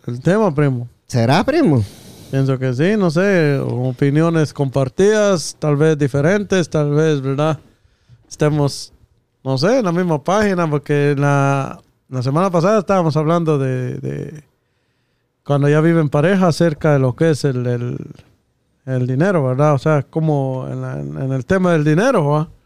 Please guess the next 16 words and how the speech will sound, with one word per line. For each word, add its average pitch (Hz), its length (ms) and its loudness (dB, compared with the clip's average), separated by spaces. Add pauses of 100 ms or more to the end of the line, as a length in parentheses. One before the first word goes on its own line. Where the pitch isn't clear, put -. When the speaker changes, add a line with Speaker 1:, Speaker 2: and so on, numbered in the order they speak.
(120)
Speaker 2:
Sí, 139 300 2
sí. 127 260 -2 (260)
Speaker 1:
Y 139 100 -6
cómo, 147 1000 -2 (480)
cómo 165 180 2
sobrellevar 147 640 2
esa 151 200 0
parte, 160 480 -4 (280)
que 160 100 0
es 156 100 0
una 170 220 2
de 143 140 2
las 135 180 -2
más, 151 540 -2 (360)
más 147 200 -4
complicadas. 139 760 -2